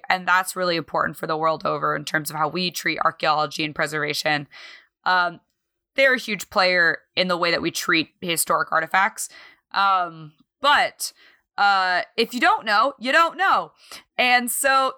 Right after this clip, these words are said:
Egypt being kind of pushed up, it's another opportunity for a bunch of little A D H D kids to get hyper-focused on mummies again. And I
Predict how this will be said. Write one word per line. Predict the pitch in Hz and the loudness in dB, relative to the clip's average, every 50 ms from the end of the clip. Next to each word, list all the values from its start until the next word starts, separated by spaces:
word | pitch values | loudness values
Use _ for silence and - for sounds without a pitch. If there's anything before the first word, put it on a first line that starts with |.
| - | 0
Egypt | 269 320 294 311 302 294 - _ _ _ - | 0 0 2 2 0 0 0 _ _ _ 0
being | 285 285 277 277 269 262 | 2 2 4 2 2 0
kind | - - 269 254 254 269 | 0 2 2 4 4 2
of | 254 - _ - | 0 -2 _ -8
pushed | - - 320 - - - | -2 -2 -2 -2 0 2
up, | 330 349 330 - - _ _ _ | 4 4 4 2 -2 _ _ _
it's | - 277 - - | -2 0 0 0
another | 302 277 302 302 311 311 | 0 0 0 2 4 4
opportunity | 302 302 302 311 - - 320 302 302 294 302 302 | 4 4 2 -2 -4 -2 -2 0 2 2 2 0
for | 285 - 294 285 277 269 269 - | 0 0 2 2 4 4 2 2
a | - - 220 | 0 -2 0
bunch | - 262 262 254 277 | 2 0 0 0 0
of | 226 | 0
little | 277 269 269 - | 2 2 2 2
A | - 262 269 | 2 2 4
D | 269 269 | 4 4
H | 269 262 - - | 2 2 0 -2
D | - 285 277 | 0 -2 -2
kids | - - 262 240 233 226 220 - - - | 2 2 2 4 4 2 2 0 -4 -4
to | - 262 | -4 -4
get | 214 233 220 | -2 -2 0
hyper-focused | - 226 240 233 - 247 - - 247 247 - - 247 - | 2 0 0 0 -2 -4 2 2 2 2 2 -4 -2 0
on | - 262 247 226 | 2 2 2 4
mummies | 220 190 180 175 175 170 170 | 2 2 2 2 0 0 -2
again. | 185 160 185 180 170 170 170 - - | -2 0 2 2 2 2 0 -4 -4
And | - 196 202 | -4 0 2
I | 220 226 233 233 240 233 | 4 4 4 2 0 -2